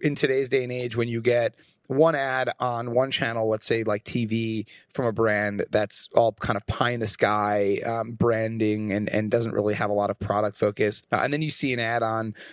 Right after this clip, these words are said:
on a digital channel like search or social, and it's a jarring experience. And it's like, "Hey, buy this right now,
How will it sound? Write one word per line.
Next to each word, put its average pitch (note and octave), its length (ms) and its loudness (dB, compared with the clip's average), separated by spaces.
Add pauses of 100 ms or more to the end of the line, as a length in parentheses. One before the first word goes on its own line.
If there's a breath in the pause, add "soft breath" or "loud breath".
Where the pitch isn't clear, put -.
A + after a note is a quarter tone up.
(120)
on G#2+ 240 0
a G#2 100 2
digital A2 380 0
channel G#2 320 -2
like G#2 160 -2
search A2 300 -2
or G2+ 40 0
social, G#2 640 0
and A#2+ 180 -2
it's A#2 100 -4
a B2 60 -4
jarring C3+ 280 2
experience. A2+ 560 -2
And G#2 80 -4
it's G2+ 120 -2
like, G#2+ 180 0
"Hey, A#2 240 2
buy A2 180 0
this A2+ 180 -2
right A2 180 0
now, A2 360 0